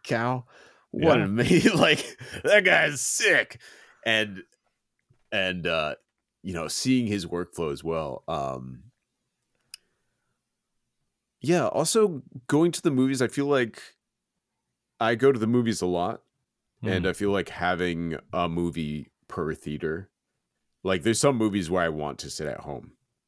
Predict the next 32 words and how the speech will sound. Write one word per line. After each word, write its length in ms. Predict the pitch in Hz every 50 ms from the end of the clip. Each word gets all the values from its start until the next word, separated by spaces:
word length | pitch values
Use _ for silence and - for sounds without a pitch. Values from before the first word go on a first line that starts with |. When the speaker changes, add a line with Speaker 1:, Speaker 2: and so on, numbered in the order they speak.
| _ _
Speaker 1:
and 140 | - - 151
Speaker 2:
Mm-hmm. 180 | 123 101 92 82
Speaker 1:
watch. 180 | 69 - - _ _ _
And 260 | - 92 92 90 85 80
there's 180 | 98 95 82
also 300 | 113 120 117 - 131 110
some 260 | 92 - - 104 101 98
movies 580 | 104 104 92 80 87 82 80 78 71 - - - -
that 120 | 85 82
I'm 220 | 85 80 80 80 76
very 220 | 85 82 82 82
particular 480 | - - - - - 80 - - 80 76
about 240 | 73 73 64 52
which 240 | 67 78 - - -
theater 320 | - _ - 82 76 80 69
I 60 | 60 -
th-, 40 | - _ _ -
see 400 | - - - - - 107 104 98
it 80 | 85 53
in, 160 | 50 - - _ _ _ _ _ _ _ _ _ _ _
which 140 | - - -
I 60 | 85 82
feel 200 | - 92 95 85
like 240 | 76 71 69 - - _ _ _ _
some 220 | - - 117 104
people, 340 | 87 95 87 - 92 78 - _ _ - _ _ _ _ _ _ _ -
you 100 | 98 90
know, 100 | 90 87
they 120 | 82 87
might 320 | 85 87 87 87 92 92 -
just 180 | 95 85 -
have 220 | - 90 82 78